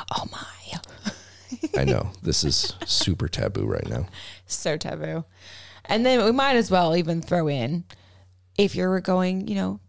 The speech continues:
Speaker 1: this gentler route, or you're just beginning, you might only be comfortable with soft swapping.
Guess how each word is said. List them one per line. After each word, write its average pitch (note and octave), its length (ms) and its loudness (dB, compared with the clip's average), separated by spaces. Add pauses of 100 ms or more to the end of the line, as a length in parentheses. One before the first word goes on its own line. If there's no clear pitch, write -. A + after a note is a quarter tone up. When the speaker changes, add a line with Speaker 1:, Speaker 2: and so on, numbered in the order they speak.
(100)
Speaker 1:
this C4 200 2 (340)
gentler B3+ 580 4
route, G#2+ 440 2 (360)
or F#3+ 240 6
you're G3 180 2
just G#3+ 300 0
beginning, F#3+ 680 2
you F3+ 160 2
might F3+ 180 2
only F#3+ 200 2
be F#3+ 140 2
comfortable F#3 640 2
with E3+ 300 -4 (140)
soft - 500 2
swapping. - 540 0